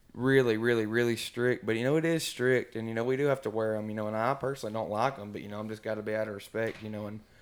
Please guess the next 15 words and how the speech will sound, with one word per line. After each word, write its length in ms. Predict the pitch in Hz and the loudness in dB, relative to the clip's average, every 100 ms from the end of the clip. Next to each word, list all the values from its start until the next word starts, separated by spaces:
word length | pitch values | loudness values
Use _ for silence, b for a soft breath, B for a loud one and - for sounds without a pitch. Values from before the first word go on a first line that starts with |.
| b - | b 0
follow 300 | 117 117 110 | 4 6 4
the 60 | 104 | 4
law. 240 | 110 117 | 4 4
But 140 | 110 | 2
it's 140 | 104 - | -2 -6
just 160 | 110 110 | -10 -6
like, 180 | 107 - b b b b | -6 -8 b b b b
you 80 | - | -14
know, 100 | 101 | -10
we 120 | 98 | -8
can't 220 | 104 120 - | -6 -6 -4
have 200 | 107 110 | -4 -4
any, 240 | 110 110 107 - | -4 -6 -8 -10
you 100 | 101 | -6
know, 240 | 101 101 | -4 -6